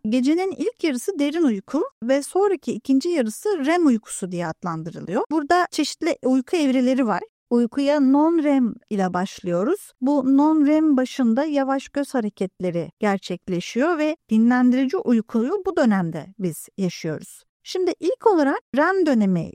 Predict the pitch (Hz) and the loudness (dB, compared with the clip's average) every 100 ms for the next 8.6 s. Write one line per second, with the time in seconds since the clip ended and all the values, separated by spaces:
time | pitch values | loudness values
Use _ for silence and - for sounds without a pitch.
0 | - 202 208 180 175 233 320 277 262 294 | -14 -4 -2 2 2 2 2 -2 -2 -6
1 | - 277 285 233 247 247 - 294 285 269 | -6 -8 -4 0 0 0 -2 0 2 2
2 | 269 262 285 294 254 214 180 - 180 403 | 0 0 2 4 2 0 -6 -8 -8 -8
3 | _ - - 415 403 320 269 294 392 381 | _ -10 0 2 2 0 0 0 2 2
4 | 320 240 196 196 262 339 240 285 349 - | 2 2 2 0 0 -2 0 0 0 -4
5 | - 254 269 - 381 - - 208 190 262 | 0 2 2 2 0 0 -2 0 2 0
6 | 427 - 247 294 381 370 269 311 359 311 | -2 -2 2 4 4 2 2 2 2 0
7 | 285 330 311 214 196 180 170 - 170 160 | 2 0 2 0 0 0 -4 -6 -6 -6
8 | - 135 90 - - | -8 -10 -12 -14 -20